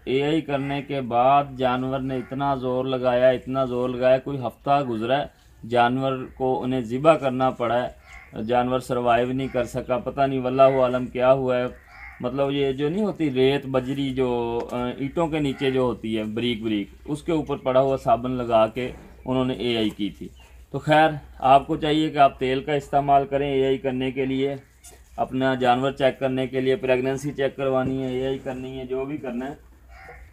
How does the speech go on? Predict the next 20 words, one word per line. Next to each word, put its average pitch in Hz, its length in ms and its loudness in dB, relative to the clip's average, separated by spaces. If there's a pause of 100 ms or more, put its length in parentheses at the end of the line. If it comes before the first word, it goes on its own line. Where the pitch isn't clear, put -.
(280)
तेल 147 260 -4
का 139 100 -4
इस्तेमाल 120 520 -2
करें। 104 280 -8 (480)
और 147 320 0
एआई 151 320 2
करने 147 380 -2
के 143 180 0
बाद 135 560 6
आपका 135 1040 6 (280)
एक 135 240 2
तो 165 100 -2
glove 131 300 2
नया 160 220 2
होना 160 260 2
चाहिए, 147 380 -2
sheath 139 380 -2
नहीं 151 240 -2
होनी 143 220 -2
चाहिए। 143 440 -2